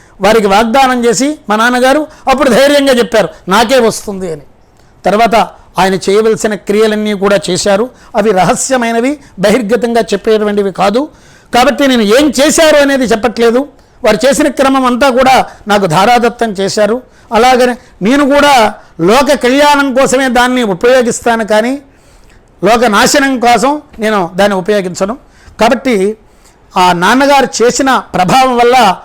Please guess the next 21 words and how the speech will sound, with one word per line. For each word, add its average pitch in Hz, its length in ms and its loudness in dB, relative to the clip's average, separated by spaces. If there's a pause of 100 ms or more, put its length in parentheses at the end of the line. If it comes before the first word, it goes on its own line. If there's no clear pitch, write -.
(240)
ఆ 180 80 2
లాటరీ 247 440 2
పందెం, 247 320 -2
ఆ 180 120 -2
సైకిల్ 254 500 0 (320)
ఆ 202 100 2
రోజుల్లో 233 400 2
నాన్నగారికి 214 480 -2
వచ్చేసింది. 196 560 -10 (400)
ఆ 269 60 2
తర్వాత 294 480 0 (960)
ఆపోజిట్ 269 540 0
వర్గం, 247 360 0 (180)
"ఆ, 208 80 2
ఏదో 233 600 2 (340)
యాదృచ్ఛికంగా 262 920 0
వచ్చింది, 254 440 -2
రెండవసారి 294 680 2
వస్తే 311 480 -2 (220)
నమ్ముతామని" 254 600 0
అన్నారు. 202 440 -4